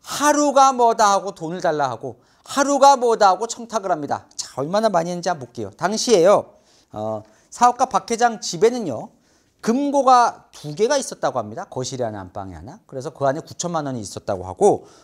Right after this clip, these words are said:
어떻게 뭐, 무슨 돈을 마련해야 돈을 줄 거 아니에요. 그러니까 금고 안에 돈이 있었던 거고, 이 백화점 상품권을 흔히 말하는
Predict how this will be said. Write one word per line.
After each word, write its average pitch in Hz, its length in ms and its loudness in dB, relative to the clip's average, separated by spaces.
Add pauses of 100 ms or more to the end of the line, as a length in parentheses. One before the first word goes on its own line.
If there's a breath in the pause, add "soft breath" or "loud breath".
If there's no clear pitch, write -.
어떻게 185 340 0
뭐, 156 280 -6 (180)
무슨 247 260 -4
돈을 302 260 2
마련해야 226 520 4
돈을 202 260 -10
줄 196 220 -8
거 240 80 4
아니에요. 147 360 0
그러니까 143 160 -6
금고 262 280 2
안에 220 180 2
돈이 175 220 -8
있었던 147 340 -6
거고, 123 400 -2 (400 soft breath)
이 196 60 -10
백화점 247 600 0
상품권을 254 680 -6
흔히 277 220 -6
말하는 226 260 0